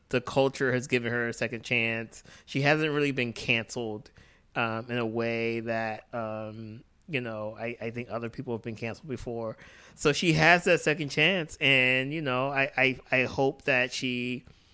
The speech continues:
you know, kinda grows and matures and just, like, really kind of, like, focuses on the music and really kind of, you know, like, like, really thinks, think about, like, <laughs> what she does on, online, you know? Um, so yeah, like, I,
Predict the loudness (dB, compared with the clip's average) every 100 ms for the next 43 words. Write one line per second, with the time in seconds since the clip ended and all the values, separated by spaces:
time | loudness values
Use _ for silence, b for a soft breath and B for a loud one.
0 | b b _ -2 0 2 0 0 0 0
1 | -2 -2 0 0 -4 -6 -2 -2 0 -2
2 | -4 -6 -6 -6 -2 -4 -4 -4 0 0
3 | 0 0 0 -2 -8 -14 -6 -2 -2 -4
4 | -2 0 0 -2 -2 0 0 -2 -4 -8
5 | -8 -6 -6 -2 -2 0 -4 -6 -6 -4
6 | -2 -2 -2 -4 -4 -2 -2 -2 -2 0
7 | 0 0 -2 -6 _ -2 -2 -2 0 2
8 | 2 -2 -6 -6 -4 -2 -2 0 0 4
9 | 4 4 0 -2 -4 -10 B B 6 6
10 | 6 2 0 -4 -4 -2 0 -2 -6 B
11 | B B B 2 4 6 4 2 -2 -8
12 | _ 2 8 10 12 10 8 6 4 6
13 | 4